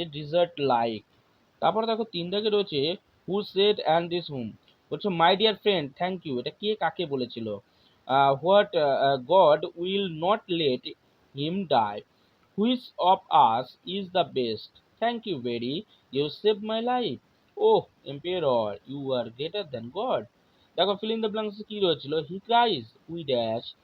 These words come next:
he dries the clothes, I dash the clothes,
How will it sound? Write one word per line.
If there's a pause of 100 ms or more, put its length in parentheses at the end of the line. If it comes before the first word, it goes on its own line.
(380)
he (640)
dries (220)
the (200)
clothes, (340)
I
dash (100)
the
clothes,